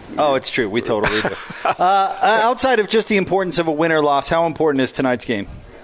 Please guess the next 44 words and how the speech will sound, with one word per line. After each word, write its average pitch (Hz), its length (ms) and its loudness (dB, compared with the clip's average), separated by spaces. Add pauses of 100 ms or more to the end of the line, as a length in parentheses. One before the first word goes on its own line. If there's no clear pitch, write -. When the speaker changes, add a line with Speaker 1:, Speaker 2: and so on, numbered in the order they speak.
(1300)
Speaker 2:
Uh, 165 220 0
probably 180 280 2
not. 139 320 0 (400)
Like, - 440 -2 (1500)
it's 160 200 -4
not 156 260 2
any 135 140 4
more 131 200 2
important 127 420 0
than 120 80 0
just 117 140 0
one 123 200 2
of 117 80 0
eighty-two. 120 460 2
Like, 165 240 0
it's - 120 -6
a 120 80 2
home 135 240 0
game 135 240 2
against 131 240 0
a 113 60 2
really 123 220 4
good 117 160 0
team 160 300 2
where 143 100 4
you 120 100 4
lost 120 260 0
to 131 60 2
them 120 160 0
on 117 120 0
the 113 80 2
road. 135 300 2
You'd 139 100 0
like 120 160 0
to 147 80 -4
split - 260 -2
the 117 100 -8
season 127 400 0
series 143 260 2
with 170 100 2
them. 214 120 2
You 151 60 2
gotta 139 160 2
win. - 140 -2